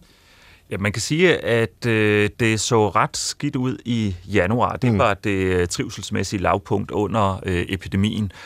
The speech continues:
Speaker 1: Og så tog vi så at sige sagen i egen hånd og begyndte at se lidt flere, øh, i februar, hvilket gjorde, at vi fik det, øh, lidt, lidt bedre. Og efterhånden som samfundet åbner op, jamen, så vil vi også få det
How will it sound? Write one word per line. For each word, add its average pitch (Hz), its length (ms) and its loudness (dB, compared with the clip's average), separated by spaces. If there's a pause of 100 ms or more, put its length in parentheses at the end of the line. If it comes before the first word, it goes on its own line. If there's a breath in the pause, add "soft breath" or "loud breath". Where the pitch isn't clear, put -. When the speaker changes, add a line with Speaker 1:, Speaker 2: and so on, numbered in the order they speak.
(100)
Speaker 1:
Og 107 140 0
så 127 140 2
tog 139 280 -2
vi 131 60 -2
så 160 180 0
at 123 100 -2
sige 131 280 -2
sagen 123 340 2
i 101 80 2
egen 98 300 2
hånd 117 280 2
og 110 180 0
begyndte 110 600 0
at 90 160 4
se - 140 0
lidt 101 280 -4
flere, 90 320 2 (400 loud breath)
øh, 90 260 4
i 98 80 -4
februar, 98 520 2
hvilket 98 320 -8
gjorde, 104 300 0
at 90 200 -4
vi 95 60 -6
fik 123 280 -10
det, 87 160 0 (140)
øh, 85 300 -2
lidt, 85 400 -4
lidt 101 240 -4
bedre. 90 400 2
Og 92 320 2 (180 loud breath)
efterhånden 110 380 0
som 98 120 -4
samfundet 98 560 -2
åbner 90 260 -2
op, - 220 -4
jamen, 82 140 -6
så 104 120 -4
vil 127 220 0
vi 104 80 -2
også 98 260 -4
få 101 180 -2
det 90 200 -4